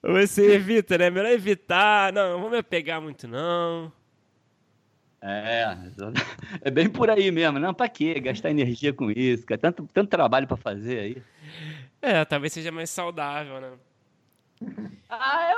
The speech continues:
Speaker 2: é, é o, é o, é o meu ca-, é o meu caminho, né, cara? Eu escolhi esse caminho. Pode ser que algum dia venha, mas eu não vou ficar, eu não fico forçando. Deixa, se rolar, se um dia vier, beleza. Mas já,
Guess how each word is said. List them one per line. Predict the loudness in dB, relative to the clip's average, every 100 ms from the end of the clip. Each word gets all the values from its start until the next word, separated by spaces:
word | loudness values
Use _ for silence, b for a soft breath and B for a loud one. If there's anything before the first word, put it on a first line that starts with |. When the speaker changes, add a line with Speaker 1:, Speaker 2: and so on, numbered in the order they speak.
| 2
Speaker 2:
é, |
é | 0
o, | 0 -8 _ -2
é | 2
o, | 2 2
é | 2
o |
meu | 4 4 2
ca-, | -2 -4
é |
o | 2
meu | 2
caminho, | 2 -2 -2 -2
né, | -4 -4
cara? | -2 -2
Eu | -4
escolhi | -8 -10 -4 -2
esse | -2 -6
caminho. | -10 -8 -2
Pode | 0 2
ser |
que | 2
algum | 2 2
dia | 4 2
venha, | 4 2 4
mas | 4
eu | 4
não | 2
vou | 0
ficar, | 0 0
eu |
não | 0
fico | -2 -4
forçando. | -4 0 4 4 4
Deixa, | 0 -2 -2
se | -6 -2
rolar, | 0 2 0 -4 -2
se | 2
um | 4
dia | 4
vier, | 4 4 2 -4 B B B 0
beleza. | 2 6 6 4 2 -4 _ _ B B B
Mas | 2 4
já, | 4